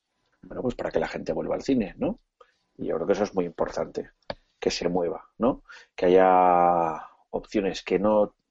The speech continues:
tenga que ser solo bajar el precio directamente todos los días, sino que hagan promociones puntuales para ver, eh, pues la gente realmente reacciona.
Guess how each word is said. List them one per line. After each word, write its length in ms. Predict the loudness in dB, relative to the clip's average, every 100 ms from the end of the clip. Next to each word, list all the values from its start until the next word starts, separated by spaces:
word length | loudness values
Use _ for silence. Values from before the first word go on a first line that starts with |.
| _ -12
tenga 260 | -6 -2 -2
que 80 | -2
ser 260 | -4 -4
solo 400 | -2 0 4 4
bajar 320 | 4 0 -2 -6
el 120 | -4
precio 680 | -8 -8 -8 -4 -2 -4 -4
directamente 680 | -4 -4 -4 -6 -6 -8 -6
todos 240 | -4 -4
los 160 | -4 2
días, 320 | 4 2 -4 _ _ _ -12
sino 220 | -10 -8
que 100 | -6
hagan 240 | -6 -6
promociones 480 | -6 -6 -4 -2 -4
puntuales 540 | -6 -2 0 2 0 _ -20 -20 _ _
para 200 | 0 2
ver, 240 | 0 -4 -12 _
eh, 300 | 0 2 0 -4
pues 200 | -8 -6 0
la 200 | 0 0
gente 340 | -4 -4 -2
realmente 840 | 0 0 -2 2 4 4 4 -2 _ _
reacciona. 600 | -2 0 0 -4 -4 -6